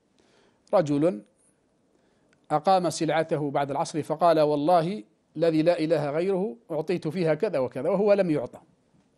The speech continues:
آه، أيضا من آداب البيع ترك الإكثار من الحلف ولو كان صادقا،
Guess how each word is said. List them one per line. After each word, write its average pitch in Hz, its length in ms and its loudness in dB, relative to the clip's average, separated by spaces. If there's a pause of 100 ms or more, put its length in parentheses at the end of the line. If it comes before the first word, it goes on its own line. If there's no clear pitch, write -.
(2250)
آه، 131 600 -2
أيضا 185 240 2
من 151 380 -2 (680)
آداب 143 320 0
البيع 156 500 -2 (260)
ترك - 260 -2 (280)
الإكثار 156 540 0
من 143 120 -4
الحلف 131 380 -8
ولو 190 200 2
كان 139 220 -2
صادقا، 117 440 -10